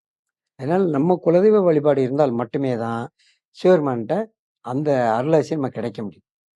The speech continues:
அந்த மார்கழி மாசம் முடிஞ்ச உடனே சூரிய வந்து மகரத்துல வரக்கூடிய மகர நட்சத்திரத்துல வர்றார். அப்ப என்னன்னு கேட்டீங்கன்னா,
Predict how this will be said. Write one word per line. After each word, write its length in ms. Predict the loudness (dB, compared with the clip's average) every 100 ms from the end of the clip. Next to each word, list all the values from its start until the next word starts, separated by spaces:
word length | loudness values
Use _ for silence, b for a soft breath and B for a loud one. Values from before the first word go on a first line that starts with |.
| _ _ _ _ _
அந்த 440 | -6 -2 -2 -2
மார்கழி 540 | 0 2 2 2 -2
மாசம் 540 | -2 -2 -4 -8 -6 -4
முடிஞ்ச 180 | -2 -2
உடனே 600 | -2 -4 -6 -6 -10 -16 _ _ _ _ _ _ _
சூரிய 560 | -12 -8 -6 -4 -6 -8 _ _ _ _ _ _
வந்து 380 | -12 -10 -10 -12 _ _ _ _ _ _ -4
மகரத்துல 500 | 0 2 2 0 -6
வரக்கூடிய 480 | -6 -8 -10 -10 -14 _ _ _ _ _ _ -6
மகர 320 | -2 0 2
நட்சத்திரத்துல 880 | 0 -2 -6 -6 -10 -8 -8 -8 -14 _ _ _ _ _ _ _ _ _ _
வர்றார். 220 | -12 -12 -14 _ _ _ _ _ _ _ _ _ _
அப்ப 260 | -20 -10 -10
என்னன்னு 460 | -8 -6 -4 -6
கேட்டீங்கன்னா, 840 | -8 -12 -12 -14 -14 -14 -14 -18